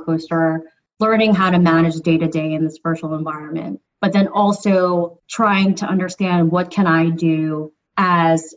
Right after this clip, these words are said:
a member of my community to make things easier for people that are having a hard time and for everyone that's having a hard time. And I feel like it's so important to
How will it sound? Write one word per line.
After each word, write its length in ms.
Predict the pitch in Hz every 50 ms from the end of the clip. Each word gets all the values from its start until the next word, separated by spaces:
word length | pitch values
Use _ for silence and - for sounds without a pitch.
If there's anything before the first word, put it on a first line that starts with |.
| _ -
a 80 | 190
member 380 | 180 180 175 180 175 175 165 165
of 80 | 160
my 240 | 165 165 165 165 170
community 720 | - - 170 160 151 151 147 147 147 151 147 208 202 - - _ -
to 120 | - 196
make 260 | 185 180 175 170 -
things 200 | 180 170 165 165
easier 440 | - - 180 175 156 160 165 160 160
for 180 | - - 165 165
people 340 | - 175 165 - 156 151
that 140 | 151 147 147
are 120 | 135 143 -
having 320 | - - - 117 113 -
a 40 | -
hard 200 | - - - _
time 240 | - - - - -
and 100 | 175 -
for 100 | 202 170
everyone 360 | 196 185 185 175 160 160 151
that's 140 | 147 - -
having 220 | 165 160 165 160
a 40 | 160
hard 180 | 156 156 151
time. 200 | - - 156 156
And 80 | 160 160
I 60 | 160 160
feel 200 | - 185 185 180
like 220 | 175 175 170 170 - _ _ _
it's 200 | - 180 175 -
so 140 | - 196 190 196
important 520 | 196 190 180 185 180 175 170 170 170 165
to 80 | -